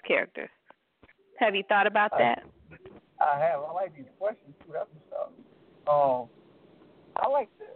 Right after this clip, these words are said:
Speaker 2: I wanna bring out some new, some new actors. But if, for the, for the sake of this conversation, all right,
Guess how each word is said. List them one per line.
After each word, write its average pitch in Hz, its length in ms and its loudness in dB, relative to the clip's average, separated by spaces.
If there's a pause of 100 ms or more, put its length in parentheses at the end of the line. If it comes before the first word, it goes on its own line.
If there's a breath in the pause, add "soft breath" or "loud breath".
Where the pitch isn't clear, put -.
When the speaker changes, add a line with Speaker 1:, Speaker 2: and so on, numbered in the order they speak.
(160)
Speaker 2:
I 214 180 2
wanna 220 180 -2
bring 170 240 -6
out 143 180 -2
some 120 140 -12
new, 160 280 -6 (480)
some 127 160 -8
new 165 240 -4
actors. 120 420 -2 (540)
But 123 120 0
if, 135 80 -2 (180)
for 151 120 0
the, 120 140 -6
for 123 120 -4
the 143 140 -8
sake 170 120 0
of 156 100 -12
this - 80 -18
conversation, 139 600 -6 (500)
all 107 120 0
right, 113 260 0